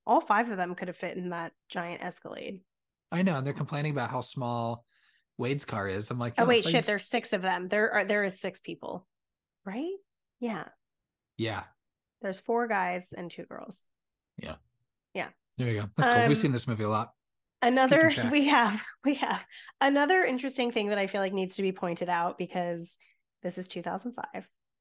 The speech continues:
Speaker 1: and there's not cell phones aplenty. So that's,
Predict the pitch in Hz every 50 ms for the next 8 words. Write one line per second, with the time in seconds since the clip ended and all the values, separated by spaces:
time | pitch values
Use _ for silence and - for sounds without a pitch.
0 | _ _ _ _ _ _ _ _ - 196 190 180 175 170 170 175 170 175 170 170
1 | 170 170 170 - - - - _ _ _ _ _ _ _ _ _ _ _ _ _
2 | _ _ _ _ _ _ _ 196 190 180 - 190 190 196 - - - 202 180 175
3 | - - 190 185 185 185 190 196 190 - - - 196 185 - - 180 165 160 -
4 | - - - 220 214 220 _ _ _ _ _ _ - - 196 185 185 190 190 190
5 | - - - -